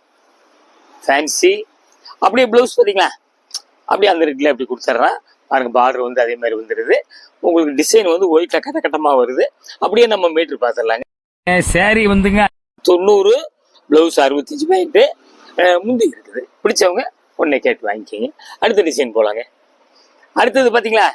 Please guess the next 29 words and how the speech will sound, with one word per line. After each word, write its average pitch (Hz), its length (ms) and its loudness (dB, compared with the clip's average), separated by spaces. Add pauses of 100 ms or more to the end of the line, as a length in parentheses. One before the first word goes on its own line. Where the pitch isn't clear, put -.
(360)
இது 226 160 2
வந்துங்க 226 380 2
நல்ல 202 200 0
நவாப்பழ 220 360 0
கலர். 117 240 -8 (1800)
நவாப்பழ 226 540 2
கலர்ல 135 400 0 (560)
உங்களுக்கு 143 420 0
வந்து 170 180 -2
மேல 175 480 2
சொருகிற 165 500 0
இடத்துல 185 280 -2
வந்து 190 140 0
லைட் 185 280 0
நவாப்பழம், 139 340 0 (580)
அப்புறம் 254 300 2
அப்படியே 220 240 2
கொஞ்சம் 202 320 -2 (100)
டார்க் 151 320 0
நவாப்பழம், 101 380 -4 (360)
அப்புறம் 220 260 0
கீழே 240 300 0
நல்ல 202 240 0 (400)
இன்னும் 269 160 2
கொஞ்சம் 196 200 0
டார்க் 120 240 -2
நவாப் 107 240 -2 (140)
அப்படி 185 240 2
வந்துருது. 190 340 2